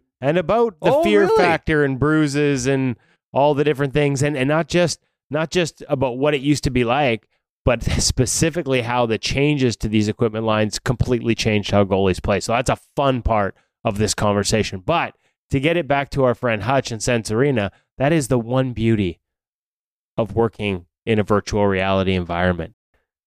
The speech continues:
Speaker 1: Outside of when I punched my desk 'cause I hadn't set up my boundary area before the first time I put it on and knocked coffee everywhere, you don't end up with bruises in Sense Arena.
Speaker 2: You don't flinch either.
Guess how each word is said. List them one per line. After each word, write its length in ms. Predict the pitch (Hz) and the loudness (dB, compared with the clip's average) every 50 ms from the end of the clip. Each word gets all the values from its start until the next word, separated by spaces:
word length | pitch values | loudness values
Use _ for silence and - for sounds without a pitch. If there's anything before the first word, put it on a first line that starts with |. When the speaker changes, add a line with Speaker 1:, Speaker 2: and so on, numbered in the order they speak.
| _ _ _ _ _ _ _ _ _ _ _ _ _ | _ _ _ _ _ _ _ _ _ _ _ _ _
Speaker 1:
Outside 420 | - 147 160 151 - - 156 151 147 | -2 -2 0 0 0 0 0 2 2
of 100 | 156 131 | 0 0
when 140 | 131 135 123 | 0 0 0
I 120 | 113 110 | 0 -2
punched 520 | - _ - - - 143 135 - - - | -4 _ -6 -4 -2 -2 -2 -2 -2 -2
my 140 | 123 123 117 | 0 0 -2
desk 500 | 110 - - 110 117 147 160 143 - - | -2 -2 -2 0 0 0 0 0 -2 -4
'cause 200 | - - 127 110 | -4 -2 0 2
I 80 | 113 107 | 2 0
hadn't 360 | 92 95 113 120 120 120 113 | 0 0 -2 0 0 -2 -2
set 220 | - - 120 117 | -2 0 2 2
up 120 | 117 107 - | 2 0 0
my 120 | 107 101 | -2 -2
boundary 480 | 98 90 101 107 117 127 127 131 139 131 | -2 0 -2 -2 0 0 0 0 0 0
area 340 | 117 123 131 139 147 151 143 | 0 0 0 2 2 0 0
before 320 | 117 107 - - 123 113 | -2 -6 -2 0 2 2
the 80 | 107 101 | 2 0
first 320 | - - 117 117 - - | 0 0 0 0 0 0
time 240 | - 117 113 113 110 | 0 2 2 2 2
I 80 | 104 | 0
put 240 | 98 - - 127 120 | 0 0 0 0 0
it 100 | 107 104 | 0 -2
on 300 | 107 110 120 143 160 156 | -2 -2 0 0 0 0
and 100 | 127 107 | 0 -2
knocked 240 | 104 104 107 - - | -2 -2 -2 -2 -4
coffee 440 | - - 117 117 123 - - 147 151 | -2 0 0 0 0 0 0 0 0
everywhere, 540 | 156 147 160 160 160 165 175 185 202 202 - _ _ _ _ _ _ _ - | 0 0 0 0 0 2 2 2 0 -2 -6 _ _ _ _ _ _ _ -10
you 120 | 117 120 110 - - | -8 -8 -6 -4 -2
don't 280 | - 127 131 127 127 - _ | 0 2 0 0 -2 -6 _
end 260 | - 110 110 110 104 104 | -4 -2 0 0 0 0
up 180 | 107 110 - | -2 -2 0
with 160 | - 107 - - - - | 0 0 0 -2 -4 -6
bruises 720 | - - 85 104 120 110 - - 90 80 - - - - - _ _ - | -6 -2 0 0 0 0 -2 -4 -10 -6 -4 -4 -4 -4 -6 _ _ -6
in 120 | 98 95 | -4 -2
Sense 360 | 85 - - 82 80 - - | -2 0 -2 -2 -2 -4 -4
Arena. 320 | 92 87 85 85 - - - _ _ _ _ _ _ _ _ _ _ _ _ _ | -4 -2 -4 -4 -6 -10 -16 _ _ _ _ _ _ _ _ _ _ _ _ _
Speaker 2:
You 80 | - 110 | -4 -2
don't 180 | 110 101 92 - _ - | -2 -4 -6 -8 _ -4
flinch 280 | 131 135 123 - - | -2 -2 -2 -2 0
either. 360 | 110 110 110 - 78 - - | 0 0 0 0 -2 -4 -6